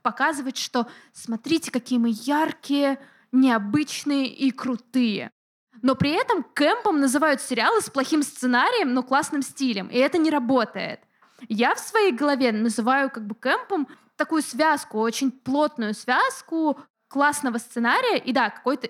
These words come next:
экстравагантности. Когда ты сидишь и думаешь, что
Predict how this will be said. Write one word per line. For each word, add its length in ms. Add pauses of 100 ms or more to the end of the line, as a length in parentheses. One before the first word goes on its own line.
экстравагантности. 1400 (260)
Когда 220
ты 80
сидишь 340
и 40
думаешь, 420
что 460